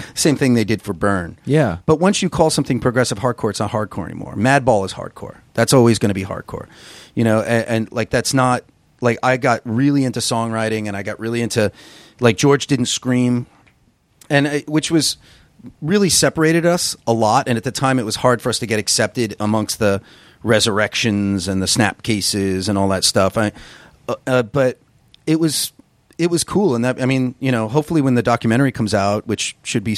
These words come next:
Speaker 1: relatively soon, people will be able to see what it was like. It was, it was really wild. And in it, man, when, after Modern Matter broke up and I moved to Queens and joined World's Fastest Car with Walter, like, uh, the,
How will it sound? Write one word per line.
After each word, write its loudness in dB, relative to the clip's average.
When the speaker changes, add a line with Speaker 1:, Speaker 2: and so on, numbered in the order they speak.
Speaker 1:
relatively 2
soon, 2
people 2
will -2
be 0
able 4
to -4
see 0
what 0
it 4
was -2
like. -2
It 2
was, -2
it 2
was 4
really 4
wild. 2
And -2
in 4
it, 0
man, 0
when, -6
after 0
Modern 4
Matter 2
broke 2
up 2
and -6
I 2
moved 0
to -12
Queens 0
and -6
joined 4
World's 0
Fastest -2
Car 2
with -2
Walter, 0
like, -2
uh, -2
the, 0